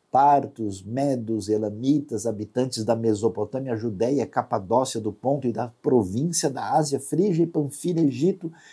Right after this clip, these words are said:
e das partes da Líbia próximas a Cirene, visitantes vindos de Roma, tanto judeus como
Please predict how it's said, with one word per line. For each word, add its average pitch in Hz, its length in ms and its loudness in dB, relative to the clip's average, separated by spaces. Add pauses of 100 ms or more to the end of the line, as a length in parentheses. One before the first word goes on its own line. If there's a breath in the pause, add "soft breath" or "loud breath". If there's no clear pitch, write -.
(280 loud breath)
e 156 60 4
das 151 280 4
partes 165 600 2
da 143 160 4
Líbia 160 420 2
próximas 156 720 -2
a 170 80 -2
Cirene, 160 720 2
visitantes 165 840 0
vindos 180 500 -2
de 185 140 -2
Roma, 170 600 -2 (540 soft breath)
tanto 233 400 2
judeus 156 560 4
como 160 380 2